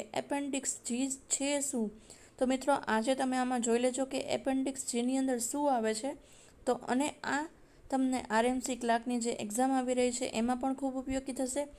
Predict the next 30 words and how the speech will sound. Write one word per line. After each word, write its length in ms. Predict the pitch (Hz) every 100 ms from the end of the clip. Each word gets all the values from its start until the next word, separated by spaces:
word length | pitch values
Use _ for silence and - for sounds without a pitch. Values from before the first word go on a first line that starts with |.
| - - - -
એવું 200 | 262 262
નથી 260 | 254 302
કે 140 | 294 262
જે 160 | 247
લોકો 240 | 247 254 254
આર 300 | - 214 240
એમ 120 | 269
સીની 300 | - 262 262
એક્ઝામ 460 | 262 208 226 254
આપે 200 | 262 254
છે 240 | 247 247 233 -
એ 80 |
લોકો 300 | 262 254 277
જ 80 | 277
માત્ર 380 | 254 233 233 247 -
આ 40 |
વીડિયો 340 | 226 226 220 233
જોઈ 200 | 233 233
શકે. 360 | 226 208 202 208 - - - - 226
દરેક 320 | 247 269 302
લોકો 340 | 269 269 277
જે 240 | 269 240 226
કંઈ 160 | 269
પણ 300 | 269 285 294 - -
એક્ઝામની 440 | 233 220 262 262
પ્રિપેરેશન 640 | 240 233 233 247 247 254 226
કરી 260 | 240 269
રહ્યા 300 | 277 254 226
છે 220 | 214 208 202 - - - - -
એને 360 | - 240 269 294